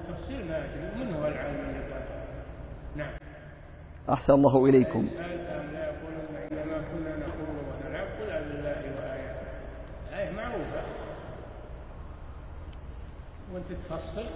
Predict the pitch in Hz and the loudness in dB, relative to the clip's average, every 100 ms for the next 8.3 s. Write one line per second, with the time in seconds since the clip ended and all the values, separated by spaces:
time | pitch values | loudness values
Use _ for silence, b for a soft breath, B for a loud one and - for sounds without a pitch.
0 | - 285 262 147 - - - - - 139 | -4 -2 -2 -4 -6 -8 -6 -8 -6 -6
1 | 139 139 - 147 135 147 - - - - | -6 -8 -6 -6 -6 -8 -10 -10 -10 -8
2 | - - - - 147 131 - - - - | -8 -8 -10 -8 -6 -4 -6 -8 -8 -4
3 | 185 190 220 190 185 175 247 220 220 180 | -2 -2 -4 -2 -4 -2 -2 -2 -2 -2
4 | - - - - - - - - - - | -6 -6 -6 -8 -8 -8 -8 -8 -8 -8
5 | - - - - 147 147 - - - 143 | -10 -10 -10 -10 -4 -4 -4 -6 -6 -8
6 | - - - - - - - 127 139 147 | -8 -8 -8 -10 -12 -14 2 10 12 12
7 | 139 143 - 127 127 139 127 135 123 - | 10 10 12 12 12 12 10 10 6 6
8 | - 127 92 | 8 8 6